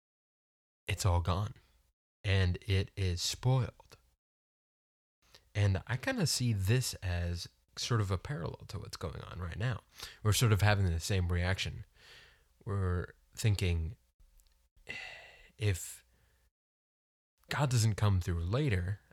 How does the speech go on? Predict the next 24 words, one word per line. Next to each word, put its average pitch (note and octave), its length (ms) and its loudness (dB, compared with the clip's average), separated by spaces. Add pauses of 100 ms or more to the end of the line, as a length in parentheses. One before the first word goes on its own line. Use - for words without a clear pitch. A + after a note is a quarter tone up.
I A2+ 180 6
need G#2 260 6
to G2 120 -12
stock F2+ 420 -2
up F2 140 -12
now," F#2 380 -2
and E2+ 300 -2
not A2 320 2 (540)
trusting E2+ 760 -2 (640)
in F2 260 -2
Go-, - 120 -8 (160)
that - 200 -6
God F#2 280 0
will F#2 100 -4
provide. - 560 -8 (540)
And F#2+ 240 4
this F#2 160 2
is F2 380 -4 (1080)
one G2+ 280 0
of F2 80 -2
the F2+ 80 -4
reasons F2 400 -4
why, G2+ 360 -8
and F2 400 0